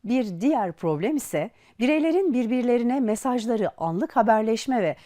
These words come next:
sosyal medya üzerinden duyurması, kişilerin ana kaynağı bilmeksizin ya da bilse de teyit etmeksizin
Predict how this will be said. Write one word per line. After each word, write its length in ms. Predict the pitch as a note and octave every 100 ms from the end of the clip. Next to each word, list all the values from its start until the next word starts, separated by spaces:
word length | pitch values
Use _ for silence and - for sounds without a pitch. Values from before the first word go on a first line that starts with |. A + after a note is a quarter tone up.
| -
sosyal 480 | - A3+ A3+ D#4+ D4+
medya 400 | A#3 C#4 A#3 G3
üzerinden 640 | F3 F#3+ F3+ E3+ D#3 D3+
duyurması, 680 | C#3 C3+ C3+ C3+ - F#3 A#3+ - _ -
kişilerin 580 | C#4+ E4+ C#4+ C4+ A#3 - -
ana 260 | F3 A#3 F4
kaynağı 560 | E4 B3+ A#3+ G#3+ F3+
bilmeksizin 800 | F3+ F3+ F3+ C4 - F3 D3+ A#2 -
ya 200 | D#3+ E3+
da 180 | C#3+ - - _
bilse 400 | D#3+ D3+ - C#4
de 160 | C4 C4
teyit 420 | - G3 F#3 C4+
etmeksizin 720 | A3 - C4 - G3 E3 G#3